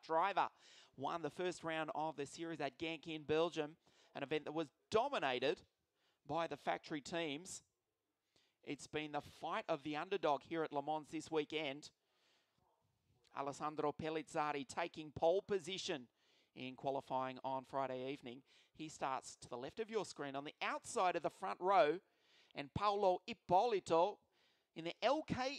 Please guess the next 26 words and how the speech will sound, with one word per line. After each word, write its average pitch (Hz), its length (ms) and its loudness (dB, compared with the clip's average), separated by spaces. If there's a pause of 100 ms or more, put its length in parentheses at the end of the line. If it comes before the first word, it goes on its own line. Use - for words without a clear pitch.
E 294 240 -2
powered 180 600 2
Lenzo 202 500 -2
kart 185 320 -4
starts 180 400 -6
this 170 240 -10
one 151 320 -4
on 147 300 0 (120)
pole 143 300 -2
position. 147 540 -8 (1500)
We 165 80 -6
may 202 220 -2
cast 196 420 -2
our 175 140 4
minds 180 400 2
back 190 380 0 (840)
two 190 160 -6
thousand 175 400 0
and 156 140 -4
fifteen 175 520 -4
when 151 140 -4
we 143 80 -6
had 143 160 -4
the 151 80 -6
K 160 300 -4
Z 156 160 0